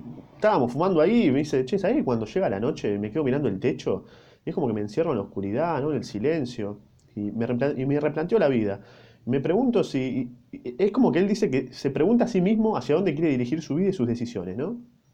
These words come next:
Yo lo miro así, me dan ganas de darle cachetazos, pero bueno, siente como una lucha, una lucha entre su vida actual y la vida que quisiera tener,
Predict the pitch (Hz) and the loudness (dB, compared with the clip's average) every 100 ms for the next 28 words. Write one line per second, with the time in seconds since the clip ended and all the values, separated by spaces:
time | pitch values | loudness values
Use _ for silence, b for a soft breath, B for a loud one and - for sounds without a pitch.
0 | _ _ _ - 311 233 165 147 - 185 | _ _ _ -10 -4 -2 0 0 0 0
1 | 160 127 185 170 147 147 127 113 104 113 | 2 2 2 2 2 2 2 0 0 0
2 | - - 107 113 143 101 - B B B | 0 -4 0 2 2 0 -6 B B B
3 | B - 196 190 156 127 117 - 117 117 | B -2 0 4 4 6 4 2 2 2
4 | 113 147 160 151 127 120 127 156 - - | 0 0 2 2 2 0 -2 -2 -4 -4
5 | 143 135 156 - 131 113 120 127 156 123 | 0 0 -2 -2 -2 -2 0 2 2 0
6 | 135 147 165 - 117 117 151 127 107 117 | 0 2 2 0 0 2 2 2 -2 -2
7 | 135 120 110 135 151 | 0 0 0 0 0